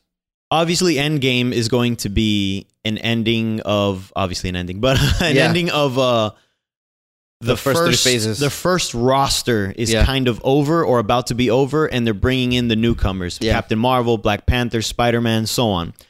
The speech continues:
Speaker 1: Maybe even Doctor Strange, maybe. Who knows? But yeah, uh, so th-, this'll, this'll open the way for whatever phase we're on. Five?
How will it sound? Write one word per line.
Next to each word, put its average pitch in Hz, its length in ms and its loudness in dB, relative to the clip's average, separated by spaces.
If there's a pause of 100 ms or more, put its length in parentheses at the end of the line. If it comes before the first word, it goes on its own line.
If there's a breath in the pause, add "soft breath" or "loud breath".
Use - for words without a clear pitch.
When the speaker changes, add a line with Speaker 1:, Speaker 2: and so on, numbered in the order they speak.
(140 soft breath)
Speaker 1:
Maybe 131 200 0
even 147 160 0
Doctor 131 220 0
Strange, 98 460 -4
maybe. 95 320 -4 (100)
Who 147 100 0
knows? - 280 -6 (800)
But 113 180 4
yeah, 107 240 0 (240)
uh, 113 320 0
so 127 180 0
th-, 127 140 -4
this'll, 196 320 0
this'll 208 320 0
open 165 260 0
the 139 80 2
way 135 240 2
for 117 540 2
whatever 107 540 0
phase 101 340 -2
we're 98 100 -2
on. 92 220 -4
Five? 113 420 -4